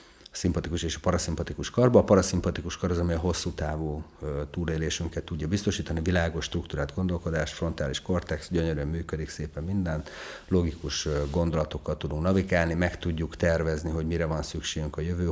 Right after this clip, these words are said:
hónapban, a jövő évben, a jövő évtizedben. Ugye ez a paraszimpatikus, de ez egy, ö, a törzsfejlődés szempontjából lényegesen később kifejlődött agyterület, ugye ehhez már tartoztak a gondolkodási funkciók, és hát, ö,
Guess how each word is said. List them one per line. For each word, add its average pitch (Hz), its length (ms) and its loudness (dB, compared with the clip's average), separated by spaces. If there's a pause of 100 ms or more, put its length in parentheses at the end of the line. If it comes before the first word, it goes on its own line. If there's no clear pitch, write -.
hónapban, 76 420 -2
a 73 60 0
jövő 82 340 0
évben, 78 380 -2
a 73 40 -2
jövő 82 400 0
évtizedben. 85 1080 2 (640)
Ugye 92 180 6
ez 90 100 6
a 87 40 0
paraszimpatikus, 107 800 4
de 104 180 10
ez 101 220 8
egy, 95 220 8
ö, 98 300 8 (1300)
a - 140 -10
törzsfejlődés 95 600 6
szempontjából 92 580 2
lényegesen 90 520 4
később 104 460 6
kifejlődött 80 640 0
agyterület, 80 720 0
ugye 85 200 2
ehhez 82 180 2
már 82 300 2 (180)
tartoztak - 460 0
a 87 60 -2
gondolkodási 82 580 0
funkciók, 120 540 4 (580)
és 104 220 4
hát, 107 260 8
ö, 110 200 12